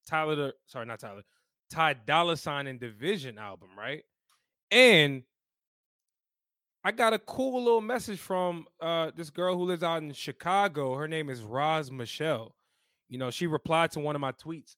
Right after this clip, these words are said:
and, uh, we started bonding over Division. I've never bonded with somebody over Division's music,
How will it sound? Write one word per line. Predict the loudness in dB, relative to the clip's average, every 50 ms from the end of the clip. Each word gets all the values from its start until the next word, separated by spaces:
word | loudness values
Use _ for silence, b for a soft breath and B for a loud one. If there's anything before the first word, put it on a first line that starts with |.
| -14
and, | -12 -10 -10 -10 -10
uh, | -8 -8 -8 -8 -8 -10 -12 _ _ _ _ _ _ _ _ _ _ _
we | -14 -12 -10
started | -8 -4 2 4 4 6 4 2 0 -2
bonding | 0 4 4 4 4 2 0 -2 -4 -4 -4
over | 0 0 0 0 0 0 -4 -4
Division. | -2 -4 -6 -2 0 0 0 0 -2 -8 -10 -2 -2
I've | -2 0
never | 0 2 4 4 4 4 2 0
bonded | 0 0 0 2 2 2 2 0 -6 -10 -10
with | -10 -10
somebody | -8 -8 -8 -4 -2 -4 -4 -4 -4 -4
over | -4 -4 -4 -4 -8
Division's | -6 -6 -8 -4 -4 -4 -4 -6 -10 -12 -12
music, | -10 -8 -8 -6 -4 -4 -6 -6